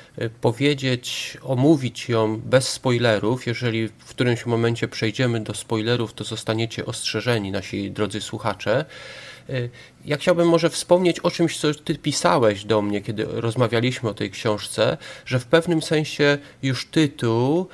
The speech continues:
a także ten wpis na okładce wyjawia w zasadzie pewne rzeczy, które są w książce.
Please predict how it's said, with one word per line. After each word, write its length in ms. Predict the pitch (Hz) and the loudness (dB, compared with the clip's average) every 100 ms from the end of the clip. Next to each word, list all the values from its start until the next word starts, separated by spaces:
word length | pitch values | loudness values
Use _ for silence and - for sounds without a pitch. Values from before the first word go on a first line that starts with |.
| - | -8
a 120 | - | -6
także 560 | 127 127 131 135 131 123 - | 0 -2 0 2 4 2 -2
ten 140 | 131 127 | -4 -4
wpis 460 | - 160 160 - | -4 -2 -2 -2
na 120 | 117 | 0
okładce 800 | - 117 120 131 - - 131 127 127 - - 123 | 0 0 0 0 -2 0 2 2 0 -10 -10 -6
wyjawia 680 | 123 135 160 151 120 104 | -2 2 4 4 4 2
w 80 | 101 | 0
zasadzie 460 | 101 - 107 101 104 | -4 -2 -2 -2 -2
pewne 340 | 110 - 110 | -4 -2 -2
rzeczy, 260 | 110 107 107 | -2 -2 -6
które 220 | - 95 | -6 -6
są 180 | - 95 | -6 -8
w 60 | |
książce. 540 | - 104 92 - 82 | -6 -4 -4 -6 -10